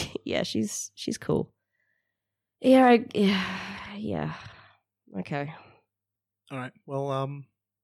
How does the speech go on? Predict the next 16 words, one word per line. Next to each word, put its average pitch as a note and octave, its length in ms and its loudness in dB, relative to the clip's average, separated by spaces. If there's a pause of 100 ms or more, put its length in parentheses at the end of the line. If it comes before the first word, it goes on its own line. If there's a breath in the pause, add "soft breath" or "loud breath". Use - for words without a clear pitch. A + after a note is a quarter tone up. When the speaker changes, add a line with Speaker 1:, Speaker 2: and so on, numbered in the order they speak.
(140)
Speaker 2:
I'll B2+ 300 -6 (960)
set C#3 220 -2
up D3 200 -4 (100)
and C3+ 460 -8 (340)
we'll C#3 120 -6
let C#3 120 -2
her C#3 60 -2
know, C#3+ 360 -4
and D3 140 -12
then C#3 120 -4
we'll C#3+ 140 -4
let D3 180 -6
Jack D3 260 -8
know. D3+ 240 -2 (880)
Speaker 1:
I'll C4 100 6
start C4+ 300 6